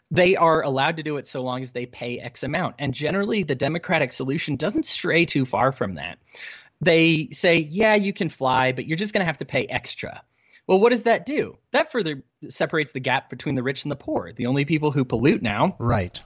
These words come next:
Speaker 1: or are allowed to pollute are gonna be these rich people. And they own, they pretty much now own the entire, entire Ohio River. Because if you wanted to start a business catching fre-, you know, freshwater fish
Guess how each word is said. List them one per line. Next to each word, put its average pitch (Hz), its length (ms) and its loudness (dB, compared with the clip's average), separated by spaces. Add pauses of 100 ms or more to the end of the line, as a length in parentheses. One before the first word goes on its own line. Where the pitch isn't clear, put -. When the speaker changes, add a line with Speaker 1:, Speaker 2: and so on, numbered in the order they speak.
Speaker 1:
or 139 100 4
are 139 40 8
allowed 135 300 4
to 135 60 0
pollute 143 240 0
are 151 60 0
gonna 131 140 0
be 127 120 -4
these 117 200 -6
rich 165 200 -4
people. 123 400 -4 (360)
And 175 140 4
they 240 180 6
own, 190 320 2 (260)
they 175 220 2
pretty 262 320 2
much 131 240 -2
now 135 280 0
own 165 200 0
the 170 100 -2
entire, 151 460 0 (120)
entire 151 480 0
Ohio 127 360 2
River. 131 400 -4
Because 127 300 -2
if 107 120 -10
you 180 140 -2
wanted 156 280 0
to 127 60 -4
start 117 300 0
a 107 80 -2
business 160 580 0 (320)
catching 131 540 0
fre-, 131 320 -2
you 135 120 -2
know, 110 160 -2
freshwater 139 520 2
fish 131 440 0